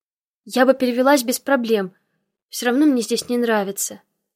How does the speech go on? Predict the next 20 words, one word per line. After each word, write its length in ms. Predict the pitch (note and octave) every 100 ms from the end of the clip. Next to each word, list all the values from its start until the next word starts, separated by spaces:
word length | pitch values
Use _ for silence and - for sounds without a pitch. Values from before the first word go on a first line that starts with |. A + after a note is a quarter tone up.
| _ _ _ _ _ _ _ _ _ _
«И 600 | - A#3 B3 B3 A#3+ A3+ - _ _ _ _ _ _ _ _ _ _ _ _ -
ты 140 | A#3+
отказала?» 760 | A#3+ - A3 G#3+ B3 D4+ A3+ - _ _ _ _ _ _ _ _ _ _ _ _ _
Задала 380 | A#3 A3 A3 A3+
вопрос, 480 | G#3+ G#3 B3 B3+ - - - - _ _
уже 280 | A3 A#3+ B3
зная 360 | G#3+ A3 A3 G#3+
ответ. 460 | G#3+ G#3+ G3 - _ _ _ _ _ _
Слышала 500 | - B3+ B3+ - G#3
его, 340 | G3+ F#3+ F#3+ F#3 - _ _ _
но 80 | A3+
не 100 | A3+
подала 360 | A#3 A#3+ B3 A#3+
виду. 380 | A3 G3 G3+ - _ _ _ _ _ _ _
Мне 220 | A3 B3
хотелось 500 | A3 G#3 C4 B3 -
услышать 640 | - G#3+ B3+ B3+ A3 G#3 - _ -
лично 440 | A3+ B3 - A#3+
от 160 | A#3+ A#3+
неё, 400 | B3 B3 G3+